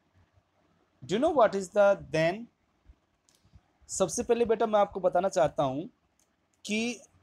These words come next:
अपने पास then दो तरह के होते हैं। एक तो होता है टीएचएएन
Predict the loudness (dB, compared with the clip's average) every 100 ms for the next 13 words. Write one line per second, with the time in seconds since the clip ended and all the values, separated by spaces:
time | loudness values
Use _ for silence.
0 | 0 0 2 -2 0 2 4 4 0 -2
1 | 2 2 0 -4 -2 -2 -2 -4 -4 -10
2 | -8 -6 -4 -4 -4 -4 -4 -2 0 0
3 | 0 -6 -12 -20 _ _ -20 -20 -20 _
4 | _ _ _ -6 -4 -4 0 0 0 -6
5 | -12 -4 -2 -2 -4 -6 -6 -12